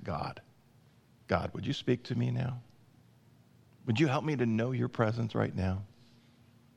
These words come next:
As we worship, we can know the very presence of God in a way that, that the, the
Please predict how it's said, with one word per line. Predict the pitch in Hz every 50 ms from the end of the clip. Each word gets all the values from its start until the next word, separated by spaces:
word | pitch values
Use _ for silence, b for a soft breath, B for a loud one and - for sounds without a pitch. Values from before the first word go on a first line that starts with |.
| - - - - - - _ _ - - - - - - - - - -
As | - 95 101
we | 135 143
worship, | 135 117 110 139 151 151 - - - 123 95 - - - - - - - - - - _ _ - b b b b b b b b b b
we | - 151
can | 175 - 147 127 117 107 101 98
know | 110 139 170 175 139 107
the | 101 - 98
very | 92 92 143 151 160 156
presence | - - - - - 160 156 131 147 139 120 -
of | 143 113 113
God | 120 120 123 123 113 95 82 - - - b b b b b b
in | - 131
a | 127 117
way | 113 143 151 156
that, | 135 143 135 - - - -
that | - 120 - -
the, | 117 120 110 - - - -
the | - 113 110